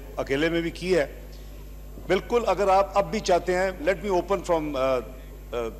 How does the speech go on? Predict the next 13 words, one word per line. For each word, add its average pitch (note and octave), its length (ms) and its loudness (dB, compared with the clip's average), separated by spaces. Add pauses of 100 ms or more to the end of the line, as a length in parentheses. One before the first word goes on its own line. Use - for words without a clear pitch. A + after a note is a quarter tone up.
(100)
you D3 60 -2
know, C#3 220 0
this F#3+ 100 6
point, E3 400 0
ताकि D#3+ 480 2 (480)
अगर D#3+ 180 0
कोई F3 140 -2
मिसअंडरस्टैंडिंग D#3+ 680 0
दूर E3 280 2
हो C#3+ 120 6
जाए, C#3 180 -2
तो - 280 -4
हुकूमत F#3+ 340 0